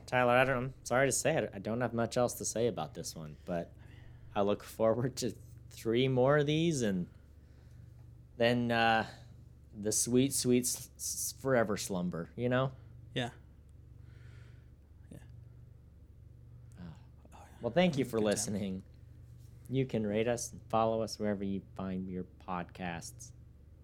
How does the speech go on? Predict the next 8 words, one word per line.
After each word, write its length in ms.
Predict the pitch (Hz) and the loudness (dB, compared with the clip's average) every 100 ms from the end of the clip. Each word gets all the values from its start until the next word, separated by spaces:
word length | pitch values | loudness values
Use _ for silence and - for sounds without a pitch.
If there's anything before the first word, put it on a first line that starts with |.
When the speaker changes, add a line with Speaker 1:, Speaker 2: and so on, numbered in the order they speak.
| - - - - - | -20 -20 -20 -20 -14
Speaker 1:
We're 160 | 98 95 | -4 -2
also 240 | 90 - | -2 -4
on 120 | 92 | -8
social 340 | 90 104 98 104 | -6 -6 -6 -4
media 320 | 107 113 123 | 0 2 0
at 260 | - 123 139 101 | 2 2 2 0
Opinion 420 | - 110 107 95 - | -10 -6 -4 -4 0
Havers. 540 | 139 175 220 240 - | 2 4 2 -4 -12